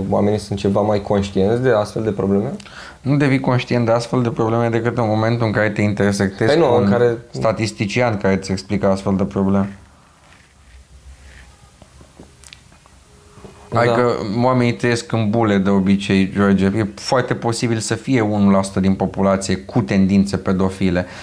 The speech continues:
Speaker 2: că parte din oamenii ăia nu o să fie prinși niciodată pentru că copilul e traumatizat și nu raportează, că parte dintre oamenii ăia sunt chiar părinții, uh, unor copii,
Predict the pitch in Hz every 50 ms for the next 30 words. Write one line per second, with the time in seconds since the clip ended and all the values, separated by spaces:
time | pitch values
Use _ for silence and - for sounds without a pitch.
0 | - - - - - - 117 113 - - - - 117 120 117 - 120 107 110 110
1 | 110 113 113 110 113 110 110 110 110 110 107 107 - - 101 - 113 107 98 101
2 | 117 110 104 101 110 107 101 - 101 98 107 107 104 - 101 101 107 101 104 98
3 | 98 104 101 98 - - 107 98 - 113 110 104 104 104 101 - 110 104 101 98
4 | 101 98 98 98 95 92 107 104 98 98 - - 101 101 101 101 98 - 104 104
5 | 98 - 117 107 95 87 - 87 80 - 98 95 - 113 110 104 101 113 110 104
6 | 107 104 98 104 107 101 - - - - - - 117 110 107 107 110 107 110 110
7 | 107 107 110 - - 104 104 98 - - 120 113 110 104 - - - 113 110 117
8 | 147 190 208 190 139 - - - 98 90 85 85 - - - _ - _ - -
9 | 87 90 87 85 82 - - - - - - - - - - - - 98 104 98
10 | 95 98 - 98 90 - 98 87 71 -